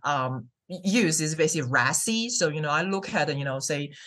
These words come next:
um, from the buyer journey point of view, and once I map out all these, you know, behavioral activities and needed, and then, you know, I break it down to them from internal L view.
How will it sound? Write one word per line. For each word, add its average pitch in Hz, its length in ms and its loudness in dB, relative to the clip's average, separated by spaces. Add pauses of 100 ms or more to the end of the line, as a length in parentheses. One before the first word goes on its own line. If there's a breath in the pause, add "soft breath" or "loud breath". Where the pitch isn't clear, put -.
(320 loud breath)
um, 143 260 4
from 156 140 2
the 147 60 2
buyer 165 380 2
journey 170 320 -2
point 165 240 -2
of 156 100 -4
view, 165 260 0
and 151 180 0
once 160 220 2
I 185 80 2
map 170 300 2
out 160 140 2
all 165 180 2
these, 151 260 -2
you 151 60 -2
know, 143 160 -2
behavioral 160 760 -2
activities 175 760 -2
and 143 180 -4
needed, 160 680 -2 (460 loud breath)
and 156 340 2
then, 165 220 4
you 165 100 2
know, 143 220 2
I 156 140 2
break 170 420 2
it 262 40 0
down 175 260 2
to 156 160 -2
them 156 220 0
from 151 280 -2
internal 277 880 4
L 165 320 4
view. 160 520 0